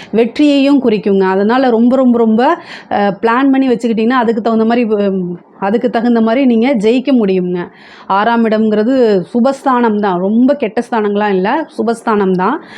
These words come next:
ரெண்டாம் இடம்ங்கிறது பணம் தான். உங்களுக்கு குரு வந்து நிறைய பணங்களை கொடுக்க போறாரு. குடும்பத்துல இது வரைக்கும் இருந்த கணவன் மனைவி பிரச்சனைகளும் இப்ப சால்வ் ஆகும். பணம் வந்துட்டாலே எல்லா விஷயமும் சால்வ் ஆயிரும். எட்டாம் இடத்தை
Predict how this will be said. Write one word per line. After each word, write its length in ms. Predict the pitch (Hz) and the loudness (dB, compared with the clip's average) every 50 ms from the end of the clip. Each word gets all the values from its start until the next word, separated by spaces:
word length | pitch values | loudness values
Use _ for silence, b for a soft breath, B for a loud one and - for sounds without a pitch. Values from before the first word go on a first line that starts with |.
| B B B B - | B B B B -2
ரெண்டாம் 520 | 214 208 220 247 254 269 277 277 262 254 | 0 2 2 4 4 4 4 4 2 2
இடம்ங்கிறது 440 | 247 247 240 233 220 214 214 196 240 | 2 2 2 2 2 2 0 0 -2
பணம் 440 | 226 - 214 202 196 220 220 220 214 | -2 -2 -2 0 0 2 2 2 2
தான். 200 | 220 214 202 208 | 0 0 0 0
உங்களுக்கு 360 | 202 208 208 190 180 202 185 | 0 0 0 0 0 -2 -2
குரு 280 | 180 214 233 269 294 285 | 0 0 2 2 2 2
வந்து 360 | 262 226 214 208 214 262 254 | 2 2 2 2 2 2 2
நிறைய 420 | 214 202 196 208 233 262 285 294 | 2 2 2 2 2 2 2 2
பணங்களை 520 | - - 220 202 220 247 254 247 247 269 254 | 0 0 -2 0 0 2 2 2 2 0 0
கொடுக்க 300 | - 226 208 202 220 196 | 0 -2 0 0 -2 -2
போறாரு. 380 | 190 202 190 190 185 190 185 - | -2 0 0 0 0 0 0 0
குடும்பத்துல 400 | 226 226 254 254 262 247 254 240 | 0 2 2 2 2 2 2 0
இது 140 | 233 220 208 | 0 2 2
வரைக்கும் 320 | 202 208 214 208 240 233 | 2 0 0 0 0 0
இருந்த 420 | 220 214 214 208 202 226 247 294 277 B B B B B - | 2 2 2 2 2 2 0 0 -2 B B B B B -4
கணவன் 440 | - 220 220 240 254 262 262 269 | -2 0 2 2 2 2 4 4
மனைவி 360 | 254 240 233 226 226 226 226 - | 4 4 4 2 2 2 0 0
பிரச்சனைகளும் 680 | - 202 202 202 - 247 240 233 220 214 214 233 262 | 0 -2 -2 -2 0 0 0 0 0 0 2 2 2
இப்ப 280 | 254 233 208 - 247 240 - | 2 2 0 0 -2 -2 0
சால்வ் 280 | 226 196 196 214 226 226 | 0 0 2 2 2 0
ஆகும். 280 | 226 208 190 196 202 180 | 0 0 0 -2 -2 -2
பணம் 340 | 202 202 214 247 262 254 | -2 -2 0 0 2 2
வந்துட்டாலே 460 | 247 247 240 220 233 226 214 226 262 262 | 2 2 2 2 0 0 0 0 0 0
எல்லா 220 | 214 202 214 214 | 2 2 0 0
விஷயமும் 400 | 214 208 196 220 214 226 269 269 - | 0 -2 -2 -2 0 0 0 0 0
சால்வ் 20 | |
ஆயிரும். 400 | 196 190 190 190 196 190 185 185 185 190 B B B B B B B | 0 0 0 0 0 0 0 0 -2 -4 B B B B B B B
எட்டாம் 420 | - 220 220 220 - 285 285 285 269 | -2 -2 -2 0 0 0 0 2 2
இடத்தை 240 | 262 254 254 247 | 2 0 0 -2